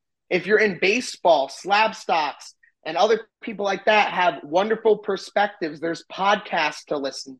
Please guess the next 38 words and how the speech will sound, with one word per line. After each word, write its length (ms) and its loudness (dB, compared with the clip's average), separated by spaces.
to. 260 -6
There's 300 4
tons 400 4
of 200 4
people 580 2
giving 300 0
a 200 2
ton 240 4
of 80 0
information 600 -2
out 220 0
for 140 -8
free 220 2
since 260 -10
the 120 -2
dawn 340 4
of 100 -6
time, 440 0
and 180 0
people 300 -4
will 120 4
still 360 4
sit 200 -4
on 160 4
their 200 2
hands 320 0
until 280 -2
they're 100 2
completely 580 -2
numb 320 4
and 180 0
say, 240 0
"Why 560 4
isn't 300 -10
it 100 -6
happening 760 -8
for 120 -10
me? 420 -8